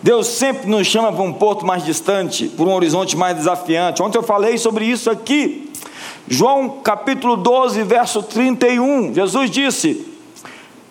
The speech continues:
"É chegada a hora do príncipe desse mundo ser julgado, ser expulso.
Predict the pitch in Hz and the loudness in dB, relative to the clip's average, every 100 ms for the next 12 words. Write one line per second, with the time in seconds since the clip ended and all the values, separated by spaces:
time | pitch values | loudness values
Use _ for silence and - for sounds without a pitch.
0 | - - 233 233 240 165 240 262 233 190 | -12 -2 -2 0 -2 0 0 0 0 0
1 | 147 - - 185 202 247 240 196 190 - | 0 -2 0 2 2 2 2 0 -2 -2
2 | 285 330 - 214 240 226 220 208 254 302 | -2 0 -2 -2 -2 0 -2 0 0 0
3 | 285 262 - 226 226 165 196 160 190 202 | 2 0 0 0 0 0 0 0 0 0
4 | 156 120 - - - - - - - - | -2 -8 -10 -20 -20 -20 -20 -20 -20 -20
5 | - - - 233 214 - - - 285 294 | -8 -2 2 2 2 -2 -4 0 2 2
6 | - - - - | 2 -2 -4 -10